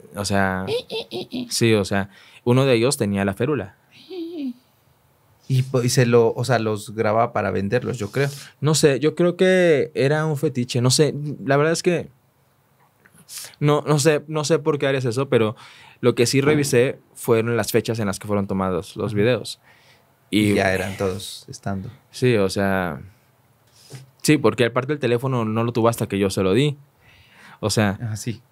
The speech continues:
Speaker 2: claro.
Speaker 1: entonces, todos eran de cuando estuvimos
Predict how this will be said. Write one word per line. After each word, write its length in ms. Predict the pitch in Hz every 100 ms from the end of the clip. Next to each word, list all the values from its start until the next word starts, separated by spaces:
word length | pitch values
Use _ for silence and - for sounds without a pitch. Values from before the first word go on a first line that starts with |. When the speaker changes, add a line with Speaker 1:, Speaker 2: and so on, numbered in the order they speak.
| _
Speaker 2:
claro. 300 | 123 113 107 _ _
Speaker 1:
entonces, 680 | 113 107 113 113 120 110 - _ _ _ -
todos 300 | 139 160 139
eran 380 | 131 139 143 -
de 140 | 123
cuando 200 | - 107 104
estuvimos 760 | 107 123 131 147 208 208 -